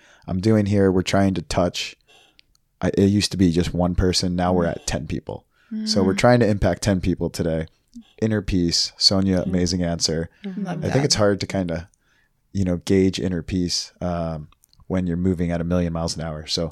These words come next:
Speaker 3: It's a daily practice.
Speaker 1: yes, it's
Speaker 3: It's
Speaker 1: gotta be a
Speaker 3: constant
Speaker 1: daily
Speaker 3: reminder.
Speaker 1: practice.
Speaker 3: Mm-hmm.
Speaker 1: And, and what, what's something you do? Can you share?
Speaker 3: Yeah, so something, um,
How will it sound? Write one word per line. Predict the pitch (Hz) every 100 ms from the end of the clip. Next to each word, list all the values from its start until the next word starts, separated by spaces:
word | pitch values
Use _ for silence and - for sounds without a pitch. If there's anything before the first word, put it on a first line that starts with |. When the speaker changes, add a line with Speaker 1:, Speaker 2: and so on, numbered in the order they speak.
| -
Speaker 3:
It's | 254 190
a | 185
daily | 185 185
practice. | 185 185 185 185 160 -
Speaker 1:
yes, | 98 90 82 - -
it's | 196
Speaker 3:
It's | -
Speaker 1:
gotta | -
be |
a |
Speaker 3:
constant | 185 202
Speaker 1:
daily | 190
Speaker 3:
reminder. | 180 175 180 165
Speaker 1:
practice. | 165 -
Speaker 3:
Mm-hmm. | - 196 180 180 170 170
Speaker 1:
And, | 107
and | 101 101
what, | 104 202 _ -
what's | 104 -
something | 101 92 90 85
you | 87
do? | 85 82 78 -
Can | 87
you | 82
share? | - 80 80 _ - _ _ _ _ -
Speaker 3:
Yeah, | 233 330
so | 240
something, | 220 226 240
um, | 214 175 165